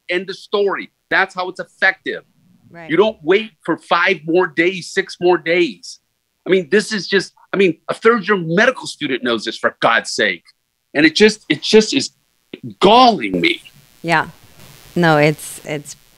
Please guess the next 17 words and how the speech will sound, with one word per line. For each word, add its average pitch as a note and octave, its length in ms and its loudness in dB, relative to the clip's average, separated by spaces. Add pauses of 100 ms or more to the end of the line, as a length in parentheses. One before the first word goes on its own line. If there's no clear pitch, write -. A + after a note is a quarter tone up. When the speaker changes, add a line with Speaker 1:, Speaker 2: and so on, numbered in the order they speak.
(160)
Speaker 2:
it's D3+ 180 -14
pretty C#3 380 -10
disgusting. - 640 -8 (1120)
Well, F#3+ 300 0 (160)
if F#3+ 140 -10
there's G#3+ 240 2
any G#3+ 260 2
way F#3+ 260 0
to F3+ 200 -10
get E3+ 400 -4
conservatives E3 840 -8
to D#3 140 -8
live D3+ 220 -8
in D#3 120 -8
a C#3 80 -10
democratic D3 680 -8
state, D3+ 460 -2